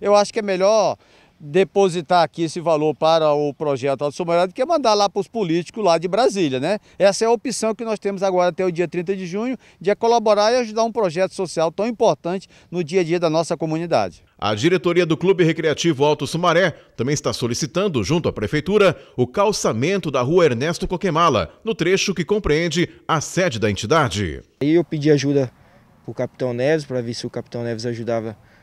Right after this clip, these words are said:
Speaker 3: a gente a, a fazer o pedido da, pra roçar. Graças a Deus aí o Secretaria de Esporte aí sempre tá ajudando a gente também, o, o Tubarão, o Marcos, o Mar-, o Marquinhos lá. Agradecer eles também pela ajuda aí também. E o Capitão Neves foi o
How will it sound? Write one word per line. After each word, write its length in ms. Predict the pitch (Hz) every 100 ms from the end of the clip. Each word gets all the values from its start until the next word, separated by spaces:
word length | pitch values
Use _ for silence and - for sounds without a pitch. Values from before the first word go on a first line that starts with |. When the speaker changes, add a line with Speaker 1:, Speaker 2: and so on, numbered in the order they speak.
| _
Speaker 3:
a 140 | 113 113
gente 500 | 113 117 - 117 101 -
a, 360 | 107 110 104 101 113
a 100 | - _
fazer 240 | - 117 123
o 60 |
pedido 340 | - 107 117 101
da, 260 | 117 110 - _ _ _
pra 100 | 110
roçar. 540 | 110 113 - 113 151 - - -
Graças 220 | 120 131
a 80 | 127
Deus 320 | 123 135 131
aí 180 | 123 123
o 240 | 127 113 101 _ _
Secretaria 560 | - 117 117 123 120
de 60 | 113
Esporte 480 | - - 117 117 120
aí 60 |
sempre 260 | - 127 123
tá 100 | 123
ajudando 380 | 120 113 117 117
a 80 | 110
gente 240 | 110 -
também, 340 | 107 110 131
o, 240 | 135 117 101 _
o 100 | - 107
Tubarão, 720 | 107 110 104 123 139 131 113
o 40 |
Marcos, 400 | 107 113 107 - -
o 80 | 110
Mar-, 320 | 107 113 92 -
o 80 |
Marquinhos 540 | 110 110 110 - 113 110
lá. 260 | 120 151 - - - - - -
Agradecer 540 | 107 123 123 117 127
eles 220 | 123 110
também 260 | 123 117 123
pela 200 | 123 117
ajuda 320 | 113 117 113
aí 180 | 117 117
também. 440 | - 113 117 139 - - - _
E 160 | 131 160
o 60 |
Capitão 400 | 165 165 - 175
Neves 240 | 160 160 156
foi 240 | 180 185
o 260 | 190 175